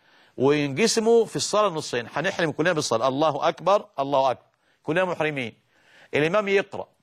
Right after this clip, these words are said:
ويركع، لما يركع الإمام مش كل اللي وراه يركعوا، لا، هيركع نص اللي وراه، ونص اللي وراه يخليه واقف يحرس. لما يخلص الإمام الركعة بتاعته التانية ويقوم،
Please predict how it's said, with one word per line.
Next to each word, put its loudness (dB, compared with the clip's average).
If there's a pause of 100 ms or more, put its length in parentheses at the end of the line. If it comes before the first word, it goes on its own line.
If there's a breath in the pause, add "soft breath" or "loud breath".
(440 soft breath)
ويركع، 2 (680 soft breath)
لما 2
يركع 4
الإمام -2 (400)
مش -4
كل 2
اللي 2
وراه 4
يركعوا، 0 (360)
لا، -2 (320)
هيركع 2
نص -4
اللي 0
وراه، 2 (560 soft breath)
ونص 2
اللي 2
وراه 6
يخليه 0
واقف 2
يحرس. -4 (600 soft breath)
لما 0
يخلص 0
الإمام 0 (100)
الركعة 0
بتاعته -4
التانية -4 (140)
ويقوم، 2